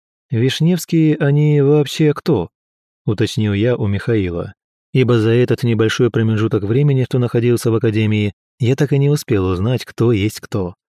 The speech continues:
Самое время начинать вживаться в социум, если хочу в нем оставаться и преуспеть. «Ты что, не знаешь?» — аж вскочил со стула Миша. «Ты из какой дыры вообще выпал?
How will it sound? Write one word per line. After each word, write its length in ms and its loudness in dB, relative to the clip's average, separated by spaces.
Самое 380 2
время 260 2
начинать 400 0
вживаться 520 0
в 60 -10
социум, 540 -2
если 300 0
хочу 320 0
в 80 0
нем 160 0
оставаться 680 -4
и 100 0
преуспеть. 640 -4
«Ты 240 0
что, 340 -2
не 120 2
знаешь?» — 540 0
аж 160 0
вскочил 460 -4
со 160 -6
стула 300 -4
Миша. 460 -4
«Ты 180 0
из 100 -4
какой 300 -2
дыры 280 2
вообще 420 0
выпал? 420 -2